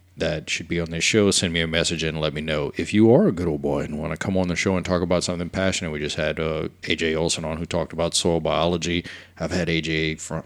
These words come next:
I've had a lot of A Js on here. Uh, A J from A J's Custom Fab,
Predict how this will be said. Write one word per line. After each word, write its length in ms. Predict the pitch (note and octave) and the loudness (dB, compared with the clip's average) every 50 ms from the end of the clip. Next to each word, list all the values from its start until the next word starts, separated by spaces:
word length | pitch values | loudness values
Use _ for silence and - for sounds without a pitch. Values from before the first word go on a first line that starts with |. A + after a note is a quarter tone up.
| - - - - | -12 -14 -12 -6
I've 80 | A2 - | -2 2
had 80 | E3 | 2
a 40 | G#3 | 4
lot 140 | F#3+ F#3 C3+ | 4 4 2
of 60 | - - | 0 0
A 80 | - G2+ | -2 -4
Js 380 | F2 F2 E2+ F2+ E2+ D#2+ F2 | -2 -4 -4 -4 -4 -4 -4
on 120 | F2 E2 D#2 | -4 -6 -6
here. 220 | - F#2+ E2+ - - - - A#2 | -6 -6 -6 -8 -12 -10 -6 -4
Uh, 300 | A2+ E2+ - E2 E2 E2 - - | -2 0 0 0 -2 -2 -2 -2
A 120 | F#2 F2+ | -2 0
J 200 | - F#2 F2 F2 | 0 0 0 0
from 200 | F2 - G2+ F2 | 0 -2 -2 -2
A 100 | E2+ E2+ | -2 -2
J's 200 | - F2+ F2 E2 | 0 0 -2 -2
Custom 340 | - - G2 F#2+ - - - | -2 -4 -4 -6 -6 -8 -8
Fab, 380 | - - F#2+ F2 F2+ F#2+ F#2+ | -4 -2 -2 -2 -2 -4 -6